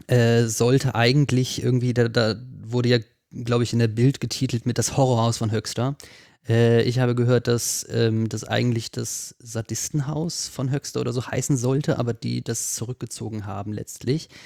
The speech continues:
Ähm, solche Sachen zum Beispiel liest du halt in der Zeitung oder du, ähm, hast, äh, wie wir auch vorhin gesagt haben, R T L zwei, äh, exklusiv. Du hast, äh, Fifty Shades of Grey, wobei Fifty Shades of Grey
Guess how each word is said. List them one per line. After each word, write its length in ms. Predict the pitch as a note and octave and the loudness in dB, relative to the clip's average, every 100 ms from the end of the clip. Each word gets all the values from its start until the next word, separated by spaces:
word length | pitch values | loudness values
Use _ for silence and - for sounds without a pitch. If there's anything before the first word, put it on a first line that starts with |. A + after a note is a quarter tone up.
| - - _ _ | -20 -20 _ _
Ähm, 440 | A#2+ B2 B2+ B2+ - | 2 4 4 2 0
solche 380 | A#2 D3 E3 B2+ | 2 4 4 4
Sachen 360 | A#2 A2+ A#2 | 2 2 0
zum 200 | - A2 | 0 -2
Beispiel 520 | G#2+ G#2 G#2+ - G#2+ | -2 -6 -10 -10 -10
liest 360 | G#2+ A#2 A#2 - | -6 -6 -6 -6
du 100 | F#2+ | -4
halt 160 | G#2+ A2 | -2 0
in 60 | |
der 100 | A2+ | 0
Zeitung 480 | - G2+ G2+ G2+ G#2 | -2 -8 -10 -10 -6
oder 220 | A#2+ B2 | -4 -2
du, 320 | A#2+ A#2+ A#2+ B2 | -2 -2 -2 2
ähm, 720 | A#2+ A#2 A#2 A#2 A#2 - B2 _ _ _ _ - | 4 6 4 2 0 -4 -10 _ _ _ _ -6
hast, 440 | B2 A#2+ - - | 0 0 0 -4
äh, 500 | A#2 A2+ G#2+ G#2+ G2 | -2 -2 -2 -4 -6
wie 540 | G#2+ G2 G#2+ A2+ A#2+ A#2+ | -8 -10 -10 -6 -2 0
wir 120 | A#2 | 0
auch 120 | B2 | 0
vorhin 420 | A#2+ A#2+ A2+ G#2 A2 | 0 0 0 -2 -6
gesagt 320 | A#2 A#2 A#2 | -4 -2 0
haben, 180 | A#2 A2 | 0 0
R 120 | A2+ | 0
T 100 | A#2 | 0
L 120 | A#2 A#2 | 0 0
zwei, 260 | - A2+ | -2 -2
äh, 800 | A2 A2 - G2+ G2+ A2 A#2 A2 - G#2+ | -4 -8 -10 -10 -8 -6 -8 -8 -10 -14
exklusiv. 580 | - - A2+ A#2+ A#2+ - - - - - - | -12 -8 -6 -4 -6 -8 -20 -20 -20 -20 -4
Du 180 | A#2+ A2+ | 0 4
hast, 380 | A#2 A2+ - - | 4 2 0 0
äh, 300 | A#2 A#2 A2+ | 4 4 4
Fifty 320 | C3+ - B2+ | 0 0 0
Shades 280 | - A#2+ - | 2 0 0
of 160 | - | -4
Grey, 440 | - A2 A#2+ A2+ G#2+ - - _ | -2 2 4 4 0 -10 -20 _
wobei 380 | C3 A2+ A2+ A2+ | -6 0 2 4
Fifty 320 | - A#2+ A#2 | 2 -2 -2
Shades 240 | - A#2 G2 | 0 0 0
of 160 | - | -4
Grey 460 | - A#2 B2+ D3 | 0 4 6 6